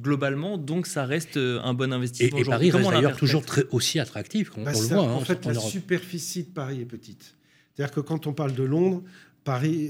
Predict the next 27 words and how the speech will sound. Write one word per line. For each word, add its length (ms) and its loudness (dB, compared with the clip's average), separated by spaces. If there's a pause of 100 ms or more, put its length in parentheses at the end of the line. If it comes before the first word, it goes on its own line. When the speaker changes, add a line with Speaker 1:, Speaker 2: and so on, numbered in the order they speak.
Speaker 3:
euh, 120 4
Paris, 460 2
euh, 380 2
et, 260 0
et 60 4
Londres, 400 2
c'est, 260 -6
c'est, 380 -4
c'est, 340 -4
c'est 240 -10
simplement 500 -4
deux, 500 0 (420)
euh, 220 -6
comment 200 -4
on 20 0
les 160 -2
appelle ? 300 -6
C'est, 580 -6 (120)
à 100 -6
Londres, 260 -2
ce 160 -6
sont 200 -8
des 140 -4
boroughs, 520 0
enfin, 200 -12
en, 240 -10
en, 340 -12